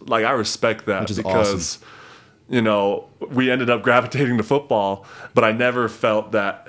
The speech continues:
Speaker 1: he was always like, "If you decide to play football, I'll help you, but
Speaker 2: Yeah.
Speaker 1: I'm not gonna make you play just 'cause I did and I coach it."
Speaker 2: So you never felt any pressure from your parents? What about from, like, outside sources? 'Cause, I mean, obviously, listen, I mean, again, small town Missouri, I
Speaker 1: Yeah.
Speaker 2: was in, they had a thing called Bantam,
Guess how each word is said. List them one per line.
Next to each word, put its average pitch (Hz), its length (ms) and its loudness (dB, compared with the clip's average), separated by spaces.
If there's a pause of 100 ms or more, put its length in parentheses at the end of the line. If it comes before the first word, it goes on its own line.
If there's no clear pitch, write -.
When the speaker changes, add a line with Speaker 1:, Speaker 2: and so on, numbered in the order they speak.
(140)
Speaker 1:
he 143 160 -2
was 139 140 2
always 127 180 0
like, 117 140 0 (100)
"If 120 200 -4
you 120 160 0 (160)
decide 175 340 -2
to 165 60 -12
play 175 160 0
football, 175 360 -2
I'll 113 140 2
help 107 240 -2
you, 98 120 -6 (100)
but 110 160 2
Speaker 2:
Yeah. 127 40 2
Speaker 1:
I'm 127 120 -2
not 120 180 0
gonna 117 140 0
make 110 340 -2
you 95 320 -2
play 95 440 -2 (100)
just 110 200 -2
'cause 110 140 -2
I 92 160 -2
did 92 240 -6
and 98 80 -4
I 98 100 -2
coach 92 320 -8
it." 71 200 -12 (160)
Speaker 2:
So 139 120 0
you 135 160 2
never 139 180 2
felt 117 200 0
any 113 80 -2
pressure 110 240 -4
from 107 140 -8
your 101 80 -6
parents? 110 320 -4
What 139 80 0
about 131 280 0
from, 123 100 -4
like, 101 140 -4
outside 92 380 -4
sources? 92 380 -8
'Cause, 113 180 -2
I 120 80 0
mean, 127 160 2
obviously, 120 520 0
listen, 113 260 -4
I 123 40 -4
mean, 120 200 0 (320)
again, 113 400 0
small 147 320 2
town 143 240 0
Missouri, 104 580 2
I 107 140 4
Speaker 1:
Yeah. 113 80 6
Speaker 2:
was 127 160 2
in, 127 120 2
they 127 120 0
had 151 120 2
a 143 60 0
thing 117 240 -2
called 101 260 -2
Bantam, 104 380 -2